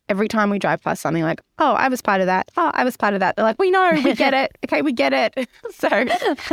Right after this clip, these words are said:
Speaker 1: maybe it's cool for them the first time, but after that, they get over it. <laughs>
Speaker 2: Yeah. But it's still, it's still entrenched in you, which is so great. You know, still, you know, driving past something that you know that you were part of that and you helped to, to build that from,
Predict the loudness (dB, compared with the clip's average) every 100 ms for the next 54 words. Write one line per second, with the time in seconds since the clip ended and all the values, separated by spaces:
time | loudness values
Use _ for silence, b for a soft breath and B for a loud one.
0 | 0 2 2 2 0 -2 -2 -2 0 0
1 | 0 0 0 0 0 -2 -2 0 0 0
2 | 0 -2 -4 -2 -2 -2 -2 -2 -2 -2
3 | -2 -2 0 0 0 0 -4 B B B
4 | -2 -2 -4 -4 -2 0 0 -2 -4 -6
5 | -6 -4 0 2 0 0 -2 -2 0 2
6 | 2 2 0 -2 -4 -2 0 0 0 0
7 | 0 -2 0 0 0 -4 -4 -2 0 -2
8 | -8 _ -4 -2 -4 -8 -16 _ _ _
9 | -6 0 0 2 0 0 -2 -2 -2 0
10 | 0 0 0 2 2 0 -4 -8 _ -4
11 | 0 0 -2 -2 -2 -2 -2 -4 -2 0
12 | 0 0 -4 -4 -4 -4 -4 _ _ _
13 | -4 -4 -2 -2 0 -2 -4 -2 -2 0